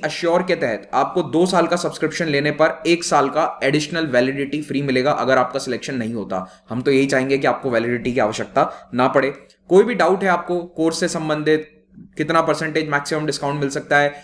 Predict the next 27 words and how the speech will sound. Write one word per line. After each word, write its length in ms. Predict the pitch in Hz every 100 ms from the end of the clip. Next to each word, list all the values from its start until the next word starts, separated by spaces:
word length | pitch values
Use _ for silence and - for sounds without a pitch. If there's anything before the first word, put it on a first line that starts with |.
| _ -
कैसे 240 | 165 190
अवेल 260 | 170 165 165
करना 220 | 151 151
है, 160 | 147 160
ईएमआई 340 | 170 175 170
कैसे 260 | 165 151 160
लेना 220 | 151 147
है, 180 | 143 143 - 196
ये 60 |
सारे 360 | 185 190 175 190
डाउट्स 260 | 151 -
आपके 240 | 156 - 160
इस 140 | 151
फोन 140 | 151 151
नंबर 240 | 143 143
पर 160 | 147 147
क्लियर 240 | 135 143
हो 60 | 143
जाएंगे। 320 | 143 156 160
सुबह 240 | 147 143
दस 240 | 139 139 -
से 100 | 156
सात 240 | 135 143
बजे 200 | 147 143
के 100 | 143
बीच 240 | 143 127
में 180 | 147 151